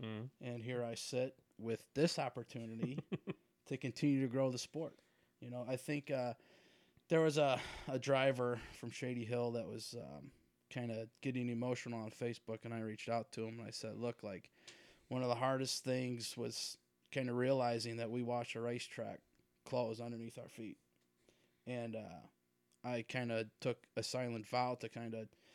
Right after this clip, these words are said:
Speaker 2: do my best to not let that happen. And I know that the one positive kinda s-, comes from all that negativity that we see on Facebook. "Oh, this, this M F er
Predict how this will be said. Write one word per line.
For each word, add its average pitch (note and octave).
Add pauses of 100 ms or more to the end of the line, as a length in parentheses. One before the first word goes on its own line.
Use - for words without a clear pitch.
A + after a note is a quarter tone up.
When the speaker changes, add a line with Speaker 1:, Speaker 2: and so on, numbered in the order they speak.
(240)
Speaker 2:
do E3
my D3
best C#3
to C3
not B2+
let C3
that A#2+
happen. B2+ (1120)
And B2
I B2
know B2
that A#2 (720)
the C3+
one C#3
positive C3+ (260)
kinda B2+
s-, - (300)
comes C3+
from B2
all C3
that B2+
negativity B2 (120)
that B2
we B2
see B2+
on A2+ (440)
Facebook. A#2+
"Oh, C3
this, C#3+ (480)
this - (300)
M C#3+
F C#3
er C3